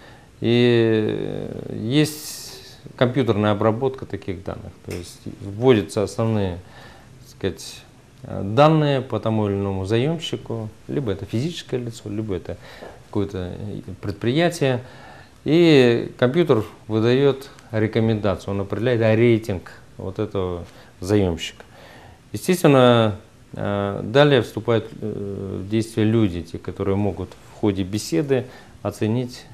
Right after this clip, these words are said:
кредитоспособность того или иного заемщика. У нас пока что в России бывают такие случаи, так сказать, входят в дорогих шубах, а заработная плата очень низкая. И в этом плане нужна экспертная оценка, э, человека, который работает там в кредитном отделе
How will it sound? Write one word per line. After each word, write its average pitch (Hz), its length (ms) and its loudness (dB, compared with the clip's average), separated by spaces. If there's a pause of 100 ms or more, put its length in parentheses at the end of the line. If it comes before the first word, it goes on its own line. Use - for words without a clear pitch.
(140)
кредитоспособность 107 800 -4
того 98 200 0
или 95 60 -4
иного 95 240 -6
заемщика. 85 580 -10 (220)
У 110 60 -6
нас 131 340 -2 (240)
пока - 180 0
что 117 180 0
в 101 40 0
России 107 280 0
бывают 101 360 0
такие 98 260 -8
случаи, 127 500 -4 (100)
так - 60 -20
сказать, 95 160 -10
входят 104 380 0
в 95 100 -12
дорогих 101 400 -2
шубах, 151 440 -6
а 104 80 -4
заработная 101 460 0
плата 120 280 -10
очень 95 260 -12
низкая. - 320 -14 (520)
И - 20 0
в 123 60 2
этом 151 200 6
плане 123 320 4
нужна 107 520 0
экспертная 101 460 -2
оценка, 107 560 -4 (640)
э, 90 560 -8
человека, 127 300 2
который 98 280 -2
работает 95 440 -6
там 82 100 -12
в - 60 -20
кредитном 98 540 -4
отделе 110 480 -4